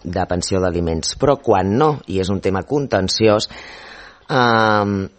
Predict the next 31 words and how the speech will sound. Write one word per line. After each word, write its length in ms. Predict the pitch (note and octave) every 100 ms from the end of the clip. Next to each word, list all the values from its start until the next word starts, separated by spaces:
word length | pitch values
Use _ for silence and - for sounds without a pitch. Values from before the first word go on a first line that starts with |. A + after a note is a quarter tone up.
| -
la 160 | C#3 C3
llei 260 | C#3+ E3+ E3+ -
l'única 440 | C#3 C3+ D#3 D3
cosa 240 | A#2 G#2+ G#2+
que 80 |
ens 160 | G#2+ G2+
diu 260 | D3 E3 - -
és 320 | A2+ G2+ - -
que 180 | - A2+ A2
s'estarà 540 | - B2 - A#2 A2+ F#2 D#2+ - - - -
a 120 | A2
les 260 | G#2+ G#2 -
necessitats 1160 | D#3+ F3 G#3+ - F3 C#3+ - F2 D2 - - - _ - _
del 220 | - G#2+ G2+
fill 320 | - A#2+ G2
menor 380 | F#2+ F#2 F2+ F2
o 80 | E2+
de 80 |
la 80 | E2+
filla 260 | - F#2 F2
menor 280 | F2 E2+ E2
en 100 | E2
concret, 580 | F#2 F#2 D3+ D#4+ - - _ _ -
que 100 | F2
evidentment 520 | F#2 G2 G2 G#2 F2+
depèn 420 | F2 - G2+ E2 -
sempre 400 | - F#2+ F2+ E2+
de 80 | E2+
cada 200 | F2+ E2+
cas 200 | F2 -
concret, 440 | E2+ D3 F#3+ -